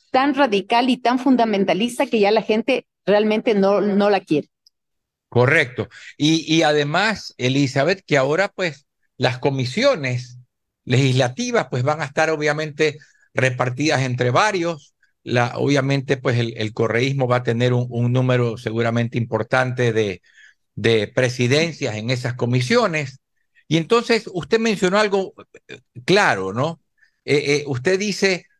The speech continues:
Speaker 2: los, los movimientos políticos o partidos políticos tienen sus agendas también y tienen sus intereses. Pero es que aquí, como usted señala,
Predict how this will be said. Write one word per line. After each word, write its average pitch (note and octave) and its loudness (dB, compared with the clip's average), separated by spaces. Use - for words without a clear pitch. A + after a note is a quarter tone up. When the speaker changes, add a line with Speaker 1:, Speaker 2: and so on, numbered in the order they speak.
Speaker 2:
los, C#3 0
los C3+ 0
movimientos C#3+ -2
políticos E3 -2
o B2 -6
partidos B2 -2
políticos D3 -4
tienen D#3 -2
sus B2+ -4
agendas C#3+ -2
también C#3+ -2
y C3+ -2
tienen G#3+ 0
sus E3 0
intereses. D#3 -2
Pero F3 2
es G#3+ -6
que A3+ 0
aquí, A3 -4
como C#3 -4
usted C3 0
señala, F#3 0